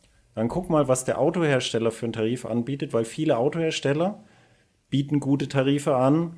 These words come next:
wo die Grundgebühr in den ersten Jahren kostenlos ist. Und das nimmt man mal mit und dann kann man später immer noch kündigen. Und Ford, Mercedes, die ganzen deutschen und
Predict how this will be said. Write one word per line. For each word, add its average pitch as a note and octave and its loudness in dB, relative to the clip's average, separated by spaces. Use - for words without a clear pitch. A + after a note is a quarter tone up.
wo A#2+ 0
die C3 2
Grundgebühr C#3+ 2
in A2 -4
den G#2+ 2
ersten G#2 -4
Jahren F#2 -2
kostenlos G#2 -4
ist. F#2 -12
Und G2+ -8
das B2 -4
nimmt B2 -4
man D3+ 2
mal C#3 4
mit F#3 0
und B2 -4
dann C3 0
kann C3+ -2
man C3 0
später C3 0
immer A#2 0
noch F#2+ -6
kündigen. F2+ -8
Und A#2 -2
Ford, E3 4
Mercedes, D3 2
die B2+ -6
ganzen D#3 4
deutschen C#3+ 4
und B2 0